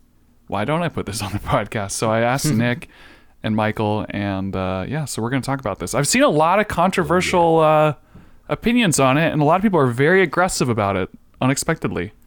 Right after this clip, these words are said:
Speaker 1: I didn't know James Gunn was, like, that popular, other than Guardians of the Galaxy, and I don't know why people want him so bad.
Speaker 3: I feel like he's
Speaker 2: Right.
Speaker 3: on the internet to just go hard no matter what. They're like, "Oh, wait,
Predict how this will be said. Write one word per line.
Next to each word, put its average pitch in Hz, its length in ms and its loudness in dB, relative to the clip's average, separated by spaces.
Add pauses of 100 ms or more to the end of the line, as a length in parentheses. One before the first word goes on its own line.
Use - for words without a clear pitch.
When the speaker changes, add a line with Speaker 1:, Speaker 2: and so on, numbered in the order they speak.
(120)
Speaker 1:
I - 40 0
didn't 143 160 2
know 151 120 2
James 139 340 0
Gunn 131 220 0
was, 123 140 -2
like, 113 260 -2
that 127 320 0 (560)
popular, 170 640 0 (280)
other 143 220 2
than 143 160 2
Guardians 131 380 2
of 123 60 -8
the 123 40 -2
Galaxy, 123 420 0
and 135 80 0
I 131 40 0
don't 131 140 0
know 135 60 2
why 120 220 0
people 123 220 -4
want 107 220 -4
him 117 180 -4
so 117 180 -2
bad. 110 320 -4 (720)
Speaker 3:
I - 60 -20
feel 160 100 -6
like 175 60 -8
he's 196 80 -2
Speaker 2:
Right. 104 140 2
Speaker 3:
on 98 40 0
the 101 60 -6
internet 101 300 -4
to 87 80 -4
just 87 180 -8
go 87 160 -2
hard 82 320 -2
no 82 40 -8
matter 78 220 -6
what. 80 240 -4
They're 87 100 -4
like, 85 200 -2
"Oh, 104 180 0
wait, 90 200 -2